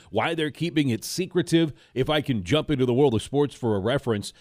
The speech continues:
this reminds me of the heyday of the Big East and John Thompson at, uh, Georgetown with Hoya Paranoia. You weren't allowed to even look in the windows at practice, you know, for fear that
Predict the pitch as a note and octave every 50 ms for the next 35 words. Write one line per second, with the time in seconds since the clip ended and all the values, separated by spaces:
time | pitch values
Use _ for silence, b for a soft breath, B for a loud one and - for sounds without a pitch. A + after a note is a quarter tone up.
0 | b b b A2+ C#3+ D3+ - - C#3 B2+ A2+ G#2+ A#2 C3+ C#3 C#3 G2+ G2 A2 G#2+
1 | G#2 G#2 G#2+ G#2 A2 G#2+ G#2 G2+ E2 E2 A2+ A2 F#2+ E2 - - D#3 F3 F#3+ F#3+
2 | D#3 C#3+ C#3 C3 A2+ G#2 G2+ D#2+ F#2+ F#2 D#2 D#2+ C3+ D3+ C3 G#2+ A#2+ C#3+ D3 C#3
3 | A#2+ - - - F#2 E2 D2 - A2+ C3 B2 A2 G#2 G#2 A2+ A#2+ B2 B2 - A2
4 | G#2+ F#2 B B B B B B G2+ G2+ G2+ G2+ G2 - - A2+ G#2+ G2+ G2 F#2
5 | F#2 E2+ E2 - _ _ _ _ - D#3 D3+ F3+ F3+ - - C3 B2 F#2 C2 B1
6 | C#2+ - - - C3 C3+ C#3 A#2 G2 - B2+ B2+ A#2+ A2 G#2 G2+ A2+ C3+ C3+ A#2+
7 | G2+ C#2+ b b b b b b F2 F#2 G2 B2 C3 B2+ B2 A#2 A#2 B2 B2+ B2
8 | G#2 G#2 G#2+ B2 C3 B2 A#2+ G#2+ G2+ A#2+ D#3+ E3 - D3 B2+ G#2+ F#2 F2+ A#2+ A3+
9 | A3+ E3+ A#2+ G#2+ D#2+ D2+ - - - - - - D3 D3+ D3+ - - G#2 E2+ -
10 | - - A2+ G2+ E2 E2 - - G#2+ - - C#3+ C#3 C#3 C3+ A#2 A2+ F#2